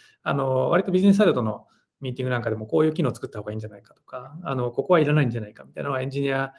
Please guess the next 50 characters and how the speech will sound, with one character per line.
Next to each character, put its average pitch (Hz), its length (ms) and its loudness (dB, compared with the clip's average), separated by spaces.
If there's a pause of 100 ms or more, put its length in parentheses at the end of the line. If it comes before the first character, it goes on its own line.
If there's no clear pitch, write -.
(400)
側 135 160 0
か 165 80 2
ら 143 80 6
ガ 151 100 6
ン 139 40 6
ガ 110 100 0
ン 101 40 -6
出 107 80 -4
て 104 80 -8
く - 120 -14
る 113 60 -10
よ 90 60 -10
う 90 40 -18
な 110 60 -18
カ - 120 -12
ル 107 100 -12
チ - 100 -16
ャ 113 40 -16
ー 113 40 -20
に 110 60 -20
は - 60 -20
な - 100 -20
っ - 40 -20 (120)
て 117 60 -10
る 110 300 -14
の 120 100 -6
で、 113 400 -2
あ 151 180 -2
の、 127 540 -4 (380)
非 143 100 -12
常 143 120 4
に、 139 320 -2 (180)
な 139 100 -2
ん 120 40 -4
て - 40 -14
言 - 60 -20
っ - 20 -20
た - 60 -16
ら 120 40 -16
い - 20 -16
い - 20 -18
ん - 0 -
で - 20 -18
す - 60 -20
か 135 80 -20
ね、 - 180 -18
楽 143 220 -2
し 143 120 -4
め 143 80 2
る 117 280 0